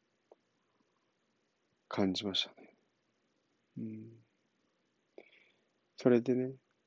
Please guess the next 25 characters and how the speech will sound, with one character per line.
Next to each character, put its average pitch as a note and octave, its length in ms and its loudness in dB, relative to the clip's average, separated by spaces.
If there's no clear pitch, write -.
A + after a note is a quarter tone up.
と C#3 80 0
り C#3 120 12
あ C#3 60 12
え C3+ 40 10
ず A#2+ 120 -2
こ-、 A#2+ 340 -2
こ - 100 0
の B2 320 6
ラ B2+ 140 6
ジ A2 160 2
オ F#2+ 100 4
は F2+ 160 -2
音 B2 300 2
声 A#2+ 360 0
マ A#2+ 200 4
ー G#2+ 40 -2
ケ - 120 -8
タ - 140 -6
ー - 60 -4
っ - 40 -10
て - 100 -16
い - 40 -20
う - 40 -20
形 - 360 -14
で、 D#2 200 -4